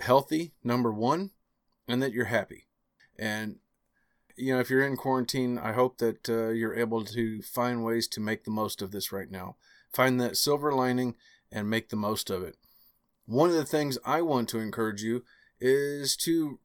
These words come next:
you know, take this moment. If you've ever considered writing a book,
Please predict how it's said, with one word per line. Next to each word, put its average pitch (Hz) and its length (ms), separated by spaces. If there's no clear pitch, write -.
you 143 120
know, 139 60
take 139 260
this 143 200
moment. 151 300
If - 120
you've 110 120
ever 131 320
considered 139 500
writing 127 300
a 123 40
book, 147 260